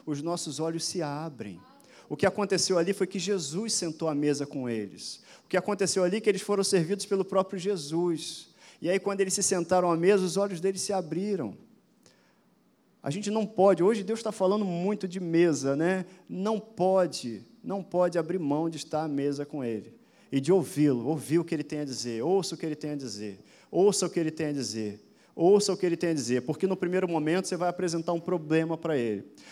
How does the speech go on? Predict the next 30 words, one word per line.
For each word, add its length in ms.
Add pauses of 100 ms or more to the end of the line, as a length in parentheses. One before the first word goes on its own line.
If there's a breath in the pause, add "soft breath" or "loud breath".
(120 loud breath)
No 120
momento, 340
depois 320
que 80
você 260
ouve 300
o 20
que 100
ele 100
tem 160
a 40
dizer 220
sobre 180
o 40
seu 100
problema, 400
você 220
não 180
vai 140
mais 180
apresentar 460
problemas 500
para 160
Deus, 360 (200 loud breath)
você 140
vai 120
apresentar 580
a 40
palavra 500
dele, 480